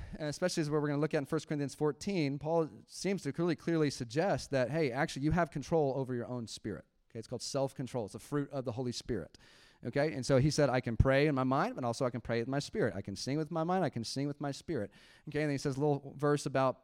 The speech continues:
um, prophets have control over their own spirit. So they can speak up and share something they feel like is from God, and they can also have that same control to be quiet and let somebody else speak. Okay? And so we can control it. It's just, it's funny with this gift of tongues how, how narrow we get with it. It's like,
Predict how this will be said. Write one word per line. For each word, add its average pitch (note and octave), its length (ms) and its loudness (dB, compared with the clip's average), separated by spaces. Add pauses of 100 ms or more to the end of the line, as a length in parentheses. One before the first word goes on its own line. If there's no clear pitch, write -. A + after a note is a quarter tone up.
um, B2 240 0
prophets D#3+ 500 2 (200)
have D#3+ 120 -2
control D#3+ 320 2
over C3+ 140 0
their B2+ 140 -2
own C3+ 140 -2
spirit. C3+ 360 0
So - 120 -14
they B2 120 0
can B2+ 180 -4
speak D#3 400 2
up F#3 220 2
and B2+ 140 0
share D3+ 200 4
something D#3+ 240 0
they C#3+ 100 2
feel E3 140 0
like D#3 120 2
is D3 100 -4
from D#3+ 120 -4
God, F#3+ 280 2 (100)
and F3+ 220 0
they C3+ 80 0
can C#3 140 -2
also D3 320 -2
have C#3 100 0
that A#2+ 160 -4
same D#3+ 260 -2
control E3+ 360 -2
to G2+ 160 -6
be D3 160 2
quiet D#3 380 2
and A#2+ 80 -4
let B2 120 -4
somebody C3 280 -2
else A#2+ 160 -4
speak. - 280 -8 (760)
Okay? D#3 240 -4 (520)
And C#3+ 100 -2
so D#3 100 4
we D3 80 4
can F#3+ 380 2
control E3+ 260 2
it. C#3+ 80 4
It's - 140 -2
just, - 340 2
it's - 180 0
funny A3 300 6
with E3+ 100 2
this F3 140 2
gift - 160 -4
of D3 100 -2
tongues F3 340 2
how, E3 260 6
how D#3 240 4
narrow D#3+ 320 8
we C#3+ 100 4
get D3+ 300 4
with E3 160 4
it. G3 100 6
It's D3+ 120 -4
like, C3 120 2